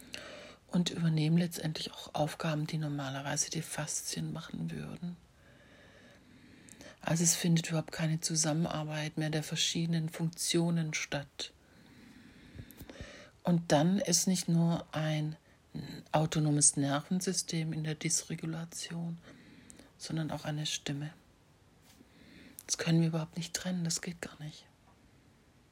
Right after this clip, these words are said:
Und es ist mir, also es braucht für mich als Lehrerin ein gutes Gespür,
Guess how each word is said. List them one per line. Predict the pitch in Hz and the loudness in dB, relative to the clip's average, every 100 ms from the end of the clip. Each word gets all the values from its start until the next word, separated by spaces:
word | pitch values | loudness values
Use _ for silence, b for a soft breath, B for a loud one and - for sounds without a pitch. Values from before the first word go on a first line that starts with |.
| _ _ _ _ _ _ _ _ _ - _ - _ _ - - _ - _ B B B B B B B B B B B B B B B B B | _ _ _ _ _ _ _ _ _ -20 _ -20 _ _ -20 -20 _ -20 _ B B B B B B B B B B B B B B B B B
Und | - 180 180 - _ _ - - - | 2 4 2 -6 _ _ -20 -14 0
es | 165 - | 2 4
ist | 185 | 4
mir, | 175 165 - - - _ _ _ - | 6 6 6 -2 -20 _ _ _ 4
also | 170 170 | 4 6
es | 170 | 2
braucht | - - 165 165 185 226 - - - _ _ _ - _ _ _ _ - | -2 -2 2 4 4 2 -2 -14 -16 _ _ _ -20 _ _ _ _ -8
für | - 165 | 2 4
mich | 160 196 220 - - | 6 4 4 -2 -4
als | 151 160 165 - - - B B B B B B - 165 | 0 0 0 -2 -6 -6 B B B B B B -10 0
Lehrerin | 160 185 190 185 180 180 - | 4 6 4 4 2 0 -2
ein | 151 156 | 0 0
gutes | - 175 190 - | 0 -2 -2 -2
Gespür, | 180 165 - - 170 175 214 | -2 -2 -6 -2 0 2 0